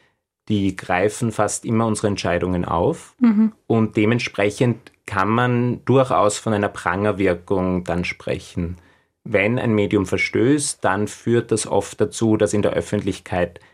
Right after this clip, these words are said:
Speaker 1: sehr intensiv darüber dann diskutiert wird.
Speaker 2: Was glaubst du, fehlt dem Presserat, dass er vielleicht noch effektiver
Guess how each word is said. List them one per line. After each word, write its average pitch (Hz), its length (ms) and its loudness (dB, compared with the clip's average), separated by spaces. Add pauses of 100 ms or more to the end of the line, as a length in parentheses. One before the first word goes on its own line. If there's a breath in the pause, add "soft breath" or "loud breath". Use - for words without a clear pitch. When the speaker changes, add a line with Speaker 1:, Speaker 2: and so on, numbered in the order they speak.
(140 soft breath)
Speaker 1:
sehr 101 260 0
intensiv 95 640 0
darüber 92 340 0
dann 87 280 0
diskutiert - 600 -6
wird. - 280 -12 (420)
Speaker 2:
Was 226 300 -2
glaubst 220 380 0
du, 220 260 0 (720)
fehlt 247 420 2
dem 208 120 4
Presserat, 190 680 0
dass 196 140 2
er 196 100 0
vielleicht 190 360 0
noch 202 200 2
effektiver 208 920 2